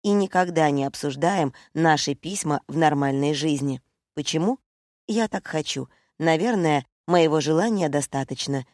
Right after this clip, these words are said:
Степанида. Я положила лист на стол. Якименко взял его и убрал в папку. Они начали посылать друг другу имейлы, выяснили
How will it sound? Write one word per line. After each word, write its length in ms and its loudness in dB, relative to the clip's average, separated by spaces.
Степанида. 760 -4
Я 240 0
положила 560 0
лист 280 -2
на 160 2
стол. 380 -4
Якименко 680 0
взял 320 0
его 320 0
и 100 0
убрал 380 0
в 100 -18
папку. 500 -4
Они 260 4
начали 400 2
посылать 520 0
друг 200 -2
другу 280 0
имейлы, 680 0
выяснили 680 2